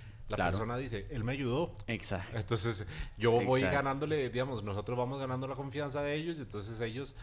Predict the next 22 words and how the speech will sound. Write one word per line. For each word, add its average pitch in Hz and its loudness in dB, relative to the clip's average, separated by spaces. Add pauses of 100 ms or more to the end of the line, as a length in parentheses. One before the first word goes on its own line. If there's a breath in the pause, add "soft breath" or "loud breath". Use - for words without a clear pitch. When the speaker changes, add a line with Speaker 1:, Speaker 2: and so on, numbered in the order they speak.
(160 loud breath)
Speaker 1:
se 123 -4
sienten 120 0
más 127 0
seguros 135 -2
a 117 0
irnos 104 -4
preguntando. 104 -6
Speaker 2:
Claro, 127 8
y, 101 4
y 107 4
van 101 4
agarrando, 123 4
eso 92 -2
es - -8
algo 123 2
también 113 2
muy 120 0
importante, 120 -2
como 92 -2
esa 98 0
identidad, 107 2 (180)
Speaker 1:
Ujú. - -6